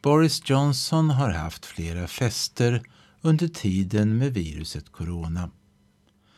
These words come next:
Det har flera tidningar i landet skrivit om. Samtidigt har Storbritannien haft regler om att många människor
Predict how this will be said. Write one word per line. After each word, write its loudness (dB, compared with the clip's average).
Det 4
har 4
flera -4
tidningar 2
i 0
landet -2
skrivit -10
om. -4
Samtidigt 2
har -8
Storbritannien 0
haft -6
regler 0
om -4
att 0
många 4
människor 0